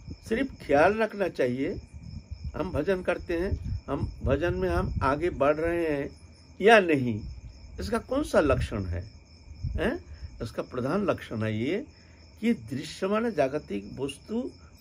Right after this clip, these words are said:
पदार्थ, इससे हमारा मन हट गया कि नहीं, माने अच्छा लगता है कि नहीं।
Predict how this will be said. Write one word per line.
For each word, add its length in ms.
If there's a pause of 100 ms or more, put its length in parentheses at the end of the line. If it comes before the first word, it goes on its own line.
पदार्थ, 600 (500)
इससे 280
हमारा 360
मन 480 (1120)
हट 200
गया 280
कि 160
नहीं, 200
माने 220 (160)
अच्छा 300
लगता 380
है 140
कि 160
नहीं। 280